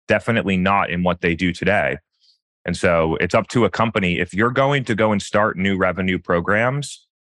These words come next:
like a podcast, like influencer marketing, like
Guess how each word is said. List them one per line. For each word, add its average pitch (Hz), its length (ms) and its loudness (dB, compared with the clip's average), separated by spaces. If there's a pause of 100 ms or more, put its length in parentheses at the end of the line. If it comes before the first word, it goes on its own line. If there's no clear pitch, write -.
(160)
like 92 160 0
a 90 40 2
podcast, 92 840 0
like 90 200 0
influencer 92 540 0
marketing, 87 680 0 (220)
like 87 420 2